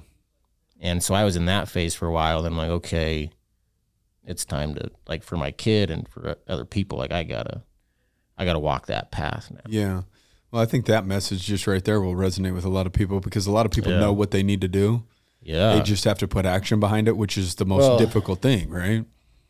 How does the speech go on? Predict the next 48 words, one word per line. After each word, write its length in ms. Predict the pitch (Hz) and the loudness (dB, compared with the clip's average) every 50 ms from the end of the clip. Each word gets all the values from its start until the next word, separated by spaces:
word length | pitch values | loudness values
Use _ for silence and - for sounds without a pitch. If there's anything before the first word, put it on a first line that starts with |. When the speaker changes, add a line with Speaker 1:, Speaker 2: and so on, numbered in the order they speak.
| _ _ _ _ _ _ _ _ _ _ | _ _ _ _ _ _ _ _ _ _
Speaker 1:
yeah, 160 | - 135 135 | 2 4 4
like, 160 | 117 104 95 | 4 4 4
I, 120 | 98 95 92 - - - - - | 2 2 0 -2 -6 -8 -2 0
Speaker 2:
To 80 | 131 - | 2 2
face 340 | - - 135 147 147 - - | 4 6 6 6 6 4 4
whatever 380 | 143 139 143 143 135 143 135 | 4 6 6 4 4 4 4
it 80 | 117 120 | 4 4
is 160 | 123 120 107 | 2 2 4
that 200 | 117 117 - - | 2 2 2 2
you 60 | 117 110 | 2 4
need 160 | 123 117 101 | 4 2 2
to 60 | 101 | 2
face 400 | - - 113 101 95 85 - - | 2 2 2 2 2 0 -2 -2
and, 120 | 98 98 90 - - | -2 -2 -4 -4 -4
and, 120 | 120 113 107 | 0 2 2
Speaker 1:
Yeah. 160 | - - - | 2 2 2
Speaker 2:
and 180 | 120 113 101 | 0 0 0
try 180 | - - 123 117 | 2 2 2 2
to 60 | 113 101 | 2 2
face 240 | - 113 110 - - | 2 2 2 2 0
it 60 | 98 | 0
head 180 | 92 107 110 107 | 2 4 4 4
on 240 | 104 104 104 101 98 | 4 4 4 4 2
as 140 | 98 92 98 | 0 0 0
much 240 | 107 110 - - | 0 0 0 -2
as 80 | 110 - | -4 -2
possible. 580 | - 113 107 101 90 - - 82 73 62 - - - | 0 2 2 2 0 -2 -6 -8 -8 -12 -16 -12 -6
Speaker 1:
And 160 | 98 98 107 | -2 2 4
that's 260 | 120 123 123 120 - - | 4 4 4 2 0 2
why 300 | 127 117 117 117 113 110 | 4 6 6 6 6 6
the, 300 | 95 104 101 101 92 65 | 4 4 4 4 2 2
the 140 | 67 92 85 | 2 0 2
whole 200 | 101 104 107 98 | 4 4 4 6
analogy 520 | 95 98 101 101 98 101 95 85 95 98 | 6 4 4 4 4 2 2 2 0 0
with 180 | 95 92 87 - | 0 0 -2 -4
the 60 | - | -6
buffalo 400 | 82 - 95 95 90 - 92 90 | -2 0 0 0 0 -2 -2 -2
and 80 | 87 82 | 0 0
the 60 | 85 | -2
cow 340 | - - - 92 107 120 117 | -2 -2 -2 0 2 2 2
is 140 | 95 85 - | 2 0 0
so 300 | - - - 92 85 78 | -2 0 0 0 0 -2
good, 400 | 73 69 76 85 117 139 123 85 | -4 -4 0 2 4 4 4 2
is 300 | 78 76 76 82 - - _ _ _ _ _ _ _ _ - | 0 -4 -8 -10 -12 -14 _ _ _ _ _ _ _ _ -18
you 160 | 95 92 87 | -10 -6 -2
see 340 | - - - - 123 127 131 | 0 0 2 4 4 4 4
the 100 | 120 104 | 4 4
storm. 520 | - - - 90 82 78 65 76 110 | 0 0 0 -2 -2 -2 -4 -6 -10